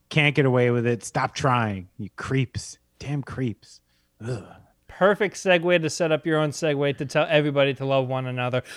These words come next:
Speaker 2: Plenty of ways to get in contact with the show. You can email us at the tune up podcast at gmail dot com. Two P's in there. You can follow us at the tune up H Q on Twitter, Instagram, and TikTok.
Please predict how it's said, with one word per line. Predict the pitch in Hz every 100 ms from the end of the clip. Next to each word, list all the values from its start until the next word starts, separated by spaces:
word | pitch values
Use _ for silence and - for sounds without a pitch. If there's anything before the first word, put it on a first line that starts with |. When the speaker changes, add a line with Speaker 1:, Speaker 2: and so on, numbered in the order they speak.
| -
Speaker 2:
Plenty | - 254 247
of | 220
ways | 220 214
to |
get | 208 196
in |
contact | 185 190 185 - 190 190 185
with | 180
the | 160
show. | - 196 185
You | 180 175
can | 170 170
email | 190 185 175
us | 175 165
at | 180 170
the | 170
tune | 156 196 185
up | 160
podcast | 165 165 160 160 160 156
at | 147
gmail | 131 156 147 143
dot | 135
com. | - 196 185 175
Two | 147
P's | 131 208 196
in | 175
there. | 175 175 165 - -
You | 175
can | 160
follow | 139 175 180 170
us | 160
at | 180 175
the | 160
tune | 151 - 196
up | 170
H | 175 160 147
Q | - 208
on | 185 156 147
Twitter, | - 202 185 156
Instagram, | 180 190 - 160 160 151
and | 139 131
TikTok. | - 208 - 202 185 180 -